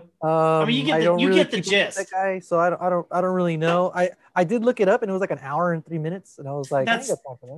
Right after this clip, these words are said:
Speaker 1: that." Looking at my season
Speaker 2: That,
Speaker 1: pass.
Speaker 2: believe it or not, that isn't the Ben Shapiro show. The Ben Shapiro show is really two hours. The,
Speaker 1: Oh.
Speaker 2: but he does these Sunday segments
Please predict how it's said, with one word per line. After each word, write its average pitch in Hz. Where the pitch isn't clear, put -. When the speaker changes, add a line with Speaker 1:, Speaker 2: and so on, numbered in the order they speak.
Speaker 1:
that." -
Looking 214
at 180
my 165
season 202
Speaker 2:
That, -
Speaker 1:
pass. 214
Speaker 2:
believe 226
it 247
or 208
not, 180
that 190
isn't 190
the 160
Ben 160
Shapiro 156
show. 151
The 127
Ben 175
Shapiro 196
show 175
is 175
really 165
two 160
hours. 160
The, 170
Speaker 1:
Oh. 131
Speaker 2:
but 175
he 180
does 202
these 196
Sunday 190
segments 165